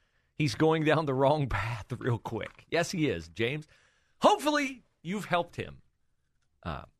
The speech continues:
realize the error of his ways. Now, a tragic, tragic story yesterday in Hollywood. Alec Baldwin, who's no friend of the right, um, was shooting a movie in, uh, New Mexico. It's an unfortunate choice of words,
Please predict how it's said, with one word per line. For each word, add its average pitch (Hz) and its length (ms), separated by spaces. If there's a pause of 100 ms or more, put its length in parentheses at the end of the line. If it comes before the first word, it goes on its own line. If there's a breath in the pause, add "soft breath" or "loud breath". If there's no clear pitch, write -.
(140)
realize 113 540
the - 160
error 80 260
of - 120
his 71 140
ways. - 260 (920)
Now, 104 180
a 90 40
tragic, 139 640 (160)
tragic 131 460
story - 360
yesterday 80 360
in 82 80
Hollywood. 113 460 (840)
Alec 180 460
Baldwin, 107 560
who's 101 180
no 127 160
friend 87 260
of 67 60
the - 60
right, - 260 (1200)
um, 69 420 (960)
was 104 280
shooting 175 300
a 123 40
movie 120 440
in, 104 420
uh, 95 120
New 95 120
Mexico. 123 580 (580)
It's 87 120
an 104 100
unfortunate 78 500
choice 76 300
of 71 60
words, 90 260